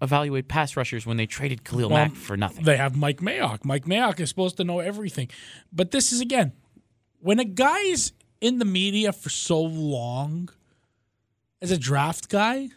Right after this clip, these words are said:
Speaker 2: who
Speaker 1: You
Speaker 2: never
Speaker 1: lose
Speaker 2: has
Speaker 1: touch
Speaker 2: con-,
Speaker 1: a little bit.
Speaker 2: yeah, who's never have consequences towards anything they ever say because, hey, this
Speaker 1: Mm-hmm.
Speaker 2: guy's a gu-, high motor guy. This guy's gonna make a great pick, and then everyone forgets about it next year.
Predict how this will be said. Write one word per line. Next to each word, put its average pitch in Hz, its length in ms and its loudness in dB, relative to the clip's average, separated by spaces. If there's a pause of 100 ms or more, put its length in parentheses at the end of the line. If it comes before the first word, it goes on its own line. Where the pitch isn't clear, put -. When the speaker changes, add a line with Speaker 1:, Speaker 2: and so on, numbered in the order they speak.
(140)
Speaker 2:
who 202 120 2
Speaker 1:
You 196 40 4
Speaker 2:
never 220 240 6
Speaker 1:
lose 226 100 6
Speaker 2:
has 214 140 4
Speaker 1:
touch 160 80 0
Speaker 2:
con-, 214 220 4
Speaker 1:
a 156 40 0
little 156 280 -2
bit. 170 420 -4
Speaker 2:
yeah, 214 180 -2
who's 254 220 0
never 381 180 0
have 302 280 0
consequences 170 1300 -2 (600)
towards 240 480 6
anything 330 420 2
they 220 180 4
ever 160 180 0
say 196 320 0
because, 208 360 -2
hey, 160 140 0
this 165 200 2
Speaker 1:
Mm-hmm. 196 80 -2
Speaker 2:
guy's 160 180 0
a 127 60 -6
gu-, 123 180 -2
high 208 400 0
motor 180 300 0
guy. 123 260 -8 (380)
This 202 180 8
guy's 202 240 6
gonna 180 140 2
make 170 180 0
a 139 60 -12
great 190 260 0
pick, 175 180 0
and 175 80 0
then 185 80 2
everyone 190 240 2
forgets 190 280 -2
about 185 180 0
it 180 80 -4
next 180 300 -4
year. 214 180 -4